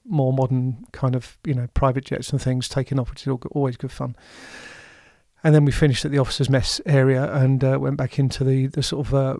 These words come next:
restaurant and, um, well, cafe and chapel area, uh, there, which is, it's all visible online. So it was great fun. I, I, a lot of it, I didn't really know the history. I knew it, it, that R A F Red,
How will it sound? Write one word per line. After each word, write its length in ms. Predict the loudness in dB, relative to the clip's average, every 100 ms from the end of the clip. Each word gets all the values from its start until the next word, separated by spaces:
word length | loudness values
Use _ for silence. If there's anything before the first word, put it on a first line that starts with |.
| -6
restaurant 560 | -2 -2 -2 -2 0
and, 280 | 0 0 0
um, 320 | 0 -2 -4 -8
well, 180 | -10 -8
cafe 440 | -4 -2 -2 -6 -4
and 280 | -4 -4 -6 -18 -20 _ _ _ _ -6
chapel 400 | -4 -2 -4 -2
area, 400 | 2 4 2 0 -6 -12 _ _ -4
uh, 340 | -2 0 -2 -4
there, 320 | 2 4 4
which 300 | 0 0 4
is, 260 | 2 2
it's 220 | -2 0 2
all 240 | 2 0
visible 460 | 0 0 0 -2 -2
online. 420 | 0 0 0 -4 -8 -20 -20 -20 -20 -16
So 440 | 2 8 8 8 4 _
it 160 | 0 2
was 100 | 0
great 240 | 4 4
fun. 180 | 4 2
I, 260 | 4 4 2 _ -8
I, 180 | -8 -8
a 100 | -4
lot 220 | 0 2
of 100 | 2
it, 80 | 0
I 80 | 4
didn't 340 | 2 2 4
really 300 | 6 8 8
know 200 | 8 8
the 100 | 6
history. 360 | 6 4 2 4
I 60 |
knew 240 | 6 6 4
it, 160 | 2
it, 140 | 0 -6 -6
that 180 | -4 -4 0
R 240 | 2 6
A 80 | 6
F 300 | 4 0 -8 _ _ -20 -10
Red, 480 | 0 2 4 0 0